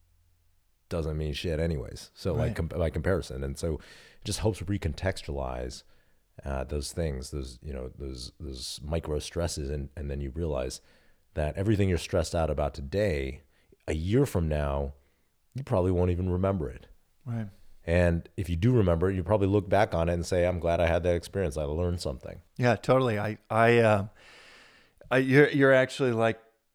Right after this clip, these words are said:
Speaker 2: two feet away from my gratitude journal. And so it was so cool to, to see you, you had written that. "This is literally joys that I'm grateful for." And I started doing that when I was in a funk about,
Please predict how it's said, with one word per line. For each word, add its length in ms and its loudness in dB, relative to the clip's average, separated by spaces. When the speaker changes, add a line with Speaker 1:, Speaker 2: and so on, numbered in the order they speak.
Speaker 2:
two 140 -6
feet 200 0
away 260 4
from 220 -4
my 440 0
gratitude 540 -2
journal. 540 -2
And 240 2
so 280 4
it 120 4
was 160 2
so 160 2
cool 240 0
to, 140 0
to 240 -4
see 260 -4
you, 360 2
you 120 2
had 100 2
written 280 4
that. 340 0
"This 120 -14
is 60 -12
literally 540 2
joys 580 6
that 100 -4
I'm 100 -6
grateful 380 -6
for." 320 -10
And 100 -2
I 80 4
started 540 4
doing 220 2
that 180 2
when 100 0
I 100 0
was 360 -6
in 100 -4
a 60 -4
funk 280 -4
about, 560 -2